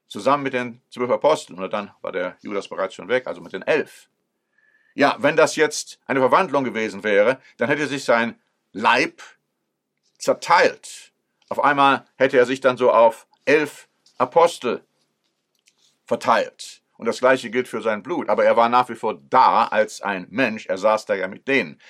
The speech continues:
Also auch hier klar und deutlich ging es um eine Symbolik und um nichts weiter. Und viele Kommentare haben das auch so verstanden. Albert Barnes' Notes on the Bible führt zum Beispiel aus, dass dies eine allgemeine Art des Sprechens war, unter den Juden auch,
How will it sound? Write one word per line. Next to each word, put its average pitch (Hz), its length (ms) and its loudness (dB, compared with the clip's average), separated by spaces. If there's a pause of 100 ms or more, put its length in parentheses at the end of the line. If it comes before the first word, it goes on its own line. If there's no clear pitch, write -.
(140)
Also - 140 -2
auch 117 140 2
hier 131 160 0
klar 120 240 0
und 113 120 -2
deutlich 117 460 2
ging 101 160 -10
es 95 100 -14
um 87 140 -12
eine 85 240 -10
Symbolik 90 580 -4 (360)
und 104 200 -8
um 90 300 -10 (300)
nichts - 280 -10
weiter. 143 400 0 (520)
Und 180 120 -6
viele 170 200 -2
Kommentare 123 580 2
haben 104 140 -2
das 92 140 -8
auch 98 120 -2
so 95 160 -10
verstanden. 95 640 -6 (240)
Albert 113 320 2
Barnes' 107 340 -2
Notes 110 380 -4
on 98 80 -10
the 87 60 -10
Bible 110 400 0
führt - 240 -14
zum 92 100 -16
Beispiel 92 300 -8
aus, 101 320 -2 (260)
dass 110 140 -6
dies 139 180 -6
eine 131 480 -2
allgemeine 123 720 -2
Art 135 360 -2
des 113 120 -8
Sprechens - 680 -6
war, 92 380 2 (440)
unter 120 280 -2
den 101 240 -6
Juden 110 320 -6
auch, 98 420 -2